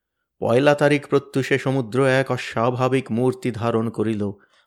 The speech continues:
বাতাস একেবারে বন্ধ হইল। সমুদ্রের জল পর্যন্ত সীসার রঙের ন্যায়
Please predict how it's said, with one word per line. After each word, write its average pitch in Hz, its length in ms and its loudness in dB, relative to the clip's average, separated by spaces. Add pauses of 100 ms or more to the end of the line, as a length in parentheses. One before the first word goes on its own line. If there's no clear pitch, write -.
বাতাস 139 420 0
একেবারে 135 420 0
বন্ধ 123 300 -2
হইল। 113 440 -4 (600)
সমুদ্রের 120 720 0
জল 110 360 2
পর্যন্ত 127 720 -2 (260)
সীসার 131 720 -4
রঙের 120 480 -2
ন্যায় 113 280 -4